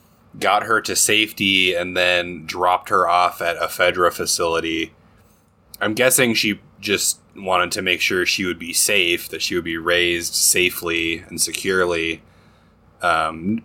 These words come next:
she probably knew that, like, Firefly lifestyle was not going to be conducive to a baby, so she just wanted to make sure Ellie would be,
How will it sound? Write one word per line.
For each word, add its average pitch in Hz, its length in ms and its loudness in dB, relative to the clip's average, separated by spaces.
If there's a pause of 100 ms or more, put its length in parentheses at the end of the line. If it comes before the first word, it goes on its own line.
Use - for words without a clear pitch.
she 160 140 0
probably 165 240 2
knew 123 160 4
that, 101 120 2
like, 87 180 0
Firefly 90 680 2
lifestyle 82 640 0
was 82 140 -4
not 82 200 2
going 85 180 -4
to 82 80 -6
be 82 140 -6
conducive 82 600 -2
to 87 200 0
a 82 80 4
baby, 80 580 0
so 78 400 4
she 80 220 0
just 80 260 0
wanted 80 280 2
to 80 140 2
make 80 200 -2
sure 80 260 0
Ellie 80 240 2
would 80 160 -4
be, 80 380 -6